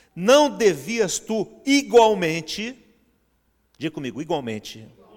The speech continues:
ah, compadecer-te do teu conservo, como também eu me compadeci de mim, de, de você?" Ele tá falando igualmente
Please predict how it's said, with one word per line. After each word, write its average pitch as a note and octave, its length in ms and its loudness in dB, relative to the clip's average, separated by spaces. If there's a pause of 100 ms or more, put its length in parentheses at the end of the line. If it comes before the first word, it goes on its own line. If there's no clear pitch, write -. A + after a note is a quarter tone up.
(220)
ah, A2 420 -12 (420)
compadecer-te G#3+ 1160 -2
do E3+ 140 -10
teu F#3 240 -4
conservo, D#3 760 -8
como D3+ 220 -12
também C#3+ 420 -10 (300)
eu D3+ 100 -6
me D#3 100 -8
compadeci F#3+ 1400 -8 (460)
de A#2+ 220 -16
mim, E3+ 280 -12
de, A#2 300 -16
de G#2 100 -20
você?" D#3 400 -14 (1900)
Ele G3+ 100 -6
tá A#3 140 -6
falando G#3 300 -6
igualmente C3+ 880 -10